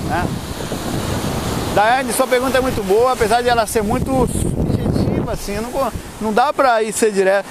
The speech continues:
São perguntas que qualquer pessoa que tentar, "Não, não é a centelha divina, porque não sei o quê", não sabe, velho, ninguém sabe, ninguém. Quem disser que sabe, eu, eu já acho que não sabe, porque a melhor coisa pra falar nessa opção sua aí é "não sei", certo? No sentido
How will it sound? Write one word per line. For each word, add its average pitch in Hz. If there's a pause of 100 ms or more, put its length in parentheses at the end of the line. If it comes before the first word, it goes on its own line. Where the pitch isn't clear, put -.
(140)
São 285
perguntas 277
que 269
qualquer 277
pessoa 262
que -
tentar, 233
"Não, 277
não 262
é 254
a 220
centelha 240
divina, 208
porque 202
não 214
sei 214
o -
quê", 214 (340)
não 294
sabe, 285
velho, 175
ninguém 262
sabe, 165
ninguém. 202 (580)
Quem 302
disser 262
que 233
sabe, 262
eu, 262
eu 233
já 233
acho 226
que 254
não 247
sabe, 160
porque 208 (240)
a 202
melhor 277
coisa 262
pra 226
falar 214
nessa 214
opção 202
sua 202
aí 208
é 233
"não 240
sei", 160 (100)
certo? 185
No 190
sentido 190